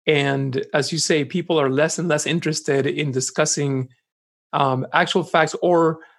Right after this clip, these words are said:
a, a, a communal way, a, a united way out of this crisis. And instead, they're looking for how to use it to, um,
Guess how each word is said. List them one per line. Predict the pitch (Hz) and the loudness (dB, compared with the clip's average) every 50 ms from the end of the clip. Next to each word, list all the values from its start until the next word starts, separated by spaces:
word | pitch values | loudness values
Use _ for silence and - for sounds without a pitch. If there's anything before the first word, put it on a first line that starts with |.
| _ _ _ _ _ _ _ - | _ _ _ _ _ _ _ -4
a, | - 151 147 147 151 - | 0 0 0 0 0 -2
a, | - 151 156 139 120 - _ - - - | 0 0 0 0 -2 -8 _ -20 -6 -4
a | 147 143 | -4 -4
communal | - - - 151 147 147 160 180 190 196 196 196 190 190 185 - - _ _ _ _ _ _ _ _ _ _ _ _ _ _ _ _ | -4 -4 -6 -4 -2 0 0 2 2 2 2 2 2 0 0 -2 -4 _ _ _ _ _ _ _ _ _ _ _ _ _ _ _ _
way, | - 165 143 135 131 147 160 160 160 160 165 151 135 - - _ - | -8 -8 -6 -2 2 2 4 4 4 4 2 2 0 -4 -10 _ -4
a, | - 139 135 - | -2 -2 -2 -2
a | 156 147 | -2 -2
united | 151 139 139 143 156 170 175 180 175 156 | -2 0 0 2 2 2 2 2 0 0
way | 147 147 143 | 0 0 0
out | 147 135 135 139 151 | 0 0 2 2 2
of | 165 156 139 127 | 2 0 0 -2
this | 127 123 123 127 127 - - - - _ _ _ | -2 0 0 -2 -4 -6 -8 -8 -12 _ _ _
crisis. | - - 160 156 165 156 - - 127 127 127 123 123 120 - _ _ _ _ _ _ _ _ - | -6 -2 -2 0 0 -2 -4 -6 -6 -6 -6 -6 -8 -10 -12 _ _ _ _ _ _ _ _ -10
And | - 156 143 135 135 131 131 131 | -6 -4 -4 -4 -4 -4 -4 -4
instead, | 135 127 120 - - 185 175 | -6 -6 -4 -2 -2 0 0
they're | 160 143 | 0 0
looking | 147 147 143 - 160 139 131 | 0 -2 -4 -4 -4 -8 -8
for | - - 143 131 127 127 127 123 123 123 120 120 - - _ _ _ _ _ _ _ _ _ - | -6 -4 -2 0 0 0 0 0 0 -2 -4 -6 -10 -20 _ _ _ _ _ _ _ _ _ -12
how | - - - - | -4 0 2 2
to | - 147 135 127 120 - - | 4 2 2 0 0 -2 -6
use | - 143 135 156 190 214 220 196 156 | -10 -6 -4 -2 0 0 0 0 0
it | 135 123 113 117 120 - - _ _ _ _ _ - | 0 0 0 0 -2 -4 -10 _ _ _ _ _ -10
to, | - - 135 131 131 127 127 123 120 113 - - _ _ _ _ _ _ _ _ _ _ _ _ _ - | -6 -4 -2 -2 -2 0 0 -2 -2 -4 -6 -10 _ _ _ _ _ _ _ _ _ _ _ _ _ -8
um, | - 151 135 127 127 127 127 123 123 123 123 120 120 117 120 | -4 -2 -2 0 -2 -2 -2 -4 -4 -4 -4 -4 -4 -6 -8